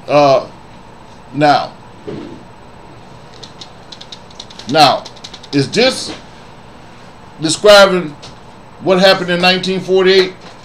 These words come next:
when the Jewish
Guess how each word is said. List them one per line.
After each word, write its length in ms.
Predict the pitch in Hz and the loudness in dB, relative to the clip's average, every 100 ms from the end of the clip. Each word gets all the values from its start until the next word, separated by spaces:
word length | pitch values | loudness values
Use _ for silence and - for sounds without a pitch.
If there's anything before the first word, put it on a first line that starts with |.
| - - - - - 190 143 | -20 -20 -14 -12 -12 -12 -6
when 180 | 165 | -4
the 220 | 160 131 - 117 113 | -2 -4 -4 -16 -18
Jewish 920 | - 156 202 180 - 220 220 202 - | -10 -6 -4 -6 -4 0 2 0 -2